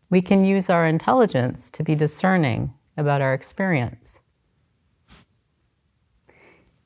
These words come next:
It's, uh, compared to a jeweler looking at different facets of a jewel.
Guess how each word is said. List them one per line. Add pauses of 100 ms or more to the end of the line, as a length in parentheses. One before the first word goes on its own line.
(120)
It's,
uh,
compared
to
a
jeweler (440)
looking
at (800)
different
facets
of
a
jewel.